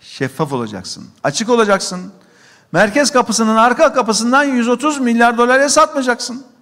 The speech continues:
Cayır cayır yakmayacaksın. Niye şeffaf olmuyorsun? Niye açıklamıyorsun? Niye biz ortaya çıkınca kem küm ediyorsun? Sekiz, son madde arkadaşlar. Her zaman hesap vermeye hazır olacaksın.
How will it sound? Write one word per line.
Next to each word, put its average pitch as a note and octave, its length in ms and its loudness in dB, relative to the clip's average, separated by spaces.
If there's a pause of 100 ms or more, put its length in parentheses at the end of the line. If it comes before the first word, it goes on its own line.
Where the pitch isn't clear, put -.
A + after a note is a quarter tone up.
(280)
Cayır C4 280 4
cayır A#3+ 260 2
yakmayacaksın. C#4 720 -4 (1040)
Niye B3 200 2
şeffaf C4+ 380 2
olmuyorsun? D#3 520 -2
Niye G#3 200 0
açıklamıyorsun? G#3 720 -2
Niye C4 220 0
biz D4 120 -4
ortaya B3+ 440 2
çıkınca G#3+ 420 -4
kem F3+ 220 -6
küm D#3 160 -8
ediyorsun? A#2 380 -10 (2000)
Sekiz, G#3 380 -4
son G3 260 -6
madde D#3 280 -6
arkadaşlar. C3+ 500 -10 (360)
Her E3 160 -8
zaman D#3 420 -10 (320)
hesap C3 480 -8
vermeye C3+ 340 -4
hazır G#2+ 240 -12
olacaksın. - 440 -20